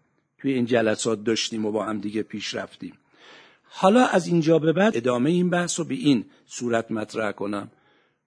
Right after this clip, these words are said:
که لابلای سوالاتی هم که به دستم می‌رسید، می‌دیدم این سوال رو می‌کنن. من خوشحال بودم که این سوال می‌شه، یعنی نشون می‌داد که بحث خوب دارن پی می‌گیرن،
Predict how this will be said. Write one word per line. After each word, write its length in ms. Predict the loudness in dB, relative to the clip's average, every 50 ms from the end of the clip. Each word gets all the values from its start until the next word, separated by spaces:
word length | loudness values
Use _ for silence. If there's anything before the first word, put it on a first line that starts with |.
| _ _ _ _ _ _
که 200 | _ -4 -4 -4 -2
لابلای 580 | 0 2 2 2 2 2 2 4 4 4 2
سوالاتی 800 | 0 -4 -2 -2 0 2 2 2 2 2 0 0 -2 -2 -2 -2
هم 120 | -2 -2
که 100 | -4 -4
به 100 | -4 -2
دستم 400 | -2 -2 -2 -4 -4 -6 -4 -4
می‌رسید، 640 | -2 -2 -4 -4 -4 -6 -6 -4 -4 -4 -4 -4 -8 _ _ _ _ _ -12
می‌دیدم 280 | -8 -2 0 2 2
این 100 | 2 0
سوال 340 | 0 0 2 2 4 6 6
رو 60 | 6
می‌کنن. 480 | 6 6 4 2 0 -2 -2 -2 -4 -6 -12 _ _ _ _ -8
من 60 | -8
خوشحال 440 | -6 -6 -6 -8 0 2 4 4 4
بودم 320 | 2 2 2 0 -2 -2
که 120 | -4 -4 -6
این 100 | -6 -4
سوال 320 | -4 -4 -2 -2 -2 -4
می‌شه، 400 | -4 -6 -6 -6 -8 -8 -12 -14 _ _ _ _ _ _ _ _
یعنی 180 | -2 2 4 4
نشون 300 | 4 2 2 0 0 2
می‌داد 320 | 2 2 2 2 0 0
که 120 | -2 -8 -4
بحث 320 | -2 -2 -2 -2 -6 -8
خوب 260 | -10 -6 -6 -6 -2
دارن 300 | 0 0 0 0 -2 -4
پی 220 | -4 -4 -4 -2 -2
می‌گیرن، 460 | -2 -4 -4 -6 -6 -6 -6 -10